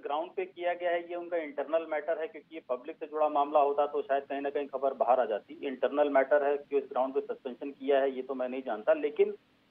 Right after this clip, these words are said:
अगर सिपाही को suspension किया है, तो मैं ये प्रिज्यूम कर सकता हूँ कि सिपाही इस planning का part रहे होंगे। अगर सिपाही इस प्लानिंग का पार्ट नहीं थे, तो उनका suspension एकदम गलत है, क्योंकि सिपाही सिर्फ ऑर्डर को फॉलो करता है,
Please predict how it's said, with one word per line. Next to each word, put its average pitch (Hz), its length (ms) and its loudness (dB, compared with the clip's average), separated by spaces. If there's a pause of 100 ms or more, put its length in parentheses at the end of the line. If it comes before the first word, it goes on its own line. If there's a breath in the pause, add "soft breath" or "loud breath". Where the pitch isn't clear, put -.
(160)
अगर 165 240 6
सिपाही 165 480 2
को 214 160 2
suspension 196 540 -4
किया 202 280 2
है, 196 100 4
तो 202 140 0
मैं 196 100 -2
ये 196 120 2
प्रिज्यूम 175 460 -4
कर 196 160 0
सकता - 280 -6
हूँ 180 160 -4
कि 202 80 -6
सिपाही 139 520 0
इस - 160 -10 (120)
planning 156 340 0
का 226 120 6
part 147 360 6
रहे 107 200 -4
होंगे। - 420 -18 (520)
अगर 131 200 4
सिपाही 160 340 4
इस 180 60 -2
प्लानिंग 170 340 0
का 190 80 2
पार्ट 170 300 6 (100)
नहीं 135 380 -10
थे, 214 260 4
तो - 380 -14
उनका 170 220 0
suspension 147 520 -8
एकदम 127 300 -10
गलत 131 320 0
है, 135 60 -2
क्योंकि 151 200 -10
सिपाही 165 540 2
सिर्फ 208 300 -2
ऑर्डर 135 240 4
को - 280 -2
फॉलो 143 260 4
करता 85 380 -8
है, 82 60 -12